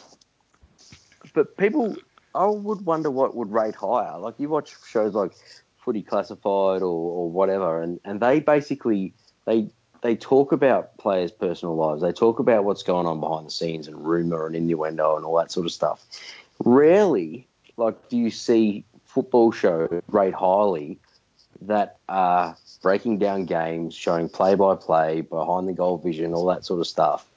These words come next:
I think if you put that up against a sort of gossip kind of show, the gossip show wins.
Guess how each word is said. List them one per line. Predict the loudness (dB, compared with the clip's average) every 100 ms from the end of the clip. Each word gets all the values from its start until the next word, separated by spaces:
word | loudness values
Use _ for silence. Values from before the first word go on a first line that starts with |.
| _ _ _ _ _ _ _ _ _ -2
I | 0
think | 4 2
if | 2
you | 2
put | 2 4
that | 4 4 4
up | 0 0 _
against | -10 -8 -8 -10 -18 -8
a | -4 -2 -4 -4 -8 -16 _ -10
sort | -6 -4
of | -4
gossip | 0 0 0 -6 -8 _ _ _
kind | -4 -4 -4
of | -6
show, | -4 -4 -6 -10 -16 -20 -20 _ 0
the |
gossip | 4 2 2 -2
show | 2 4 4
wins. | 2 -2 -4 -14